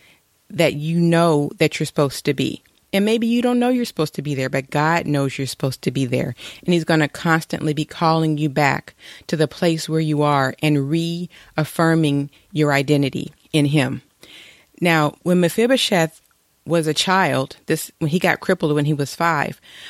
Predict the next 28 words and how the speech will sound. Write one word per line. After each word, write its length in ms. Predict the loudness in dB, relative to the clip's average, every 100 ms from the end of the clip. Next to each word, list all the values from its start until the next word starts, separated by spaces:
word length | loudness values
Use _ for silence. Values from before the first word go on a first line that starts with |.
| -4
but 100 | 0
imagine 520 | 2 2 2 2 0
he 260 | 0 0 0
was 240 | 0 -2
free 400 | -4 -4 0 0
to 200 | -2 -2
roam 340 | 0 2 2 2
the 140 | 0
royal 320 | 2 2 2
palace. 640 | -2 -2 -2 -2 -8 -14 -20 -20 -20 -20 -4
His 220 | -4 -2
father 400 | 0 2 4 2
was 220 | 2 0
royalty, 480 | 2 2 0 -2 -2
his 240 | 0 -2
grandfather 640 | 0 2 2 2 2 2 2
was 200 | -2 -2
royalty. 640 | 0 2 0 0 -2 -2 -6 -20 -20 -20 -8
So 360 | 0 2 2 -2 -8
he 260 | 0 2
was 260 | 4 0 -2 -12
free 380 | -6 0 0 0
to 180 | 0 0
approach 460 | 0 0 0 0
the 120 | -2
throne 380 | -2 0 2 0
freely 640 | -4 -4 0 0 0 -4 -6 -14 -20 -4
because 600 | -2 0 2 4 2 0